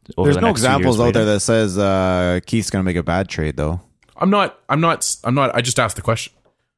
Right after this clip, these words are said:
Speaker 3: I wasn't, uh,
Speaker 2: No, I just, no,
Speaker 3: I
Speaker 2: I
Speaker 3: wasn't
Speaker 2: think that's just
Speaker 3: necessarily
Speaker 2: part of the
Speaker 3: saying
Speaker 2: argument, though. I don't, Keith has been, uh, guilty by association.
Speaker 3: Well, be-, but he was in the room saying yes.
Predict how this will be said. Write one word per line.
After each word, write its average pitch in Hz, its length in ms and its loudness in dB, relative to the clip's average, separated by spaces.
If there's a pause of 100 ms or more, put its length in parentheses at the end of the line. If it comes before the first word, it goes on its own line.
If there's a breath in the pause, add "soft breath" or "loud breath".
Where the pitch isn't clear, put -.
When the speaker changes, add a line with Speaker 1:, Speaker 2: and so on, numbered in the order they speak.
(160)
Speaker 3:
I - 20 -4
wasn't, 101 520 -4
uh, 90 280 -6 (400)
Speaker 2:
No, 185 100 0
I 160 160 4
just, 165 220 0
no, 170 100 2
Speaker 3:
I 170 40 4
Speaker 2:
I 165 40 4
Speaker 3:
wasn't 123 100 2
Speaker 2:
think - 100 2
that's 151 160 2
just 147 100 0
Speaker 3:
necessarily - 80 0
Speaker 2:
part 147 120 4
of 123 60 -2
the 123 60 2
Speaker 3:
saying 120 80 4
Speaker 2:
argument, 139 280 0
though. 104 60 4
I 107 120 4
don't, 123 180 -2 (1400 loud breath)
Keith 208 260 2
has 156 160 0
been, 147 120 2 (200)
uh, 110 400 4
guilty 135 320 2
by 117 160 2
association. 110 840 0 (320)
Speaker 3:
Well, 156 100 2
be-, 135 340 -2
but 123 240 -2
he 139 80 4
was 123 140 2
in 123 80 2
the 110 80 2
room 113 240 2
saying 101 280 0
yes. 107 400 -2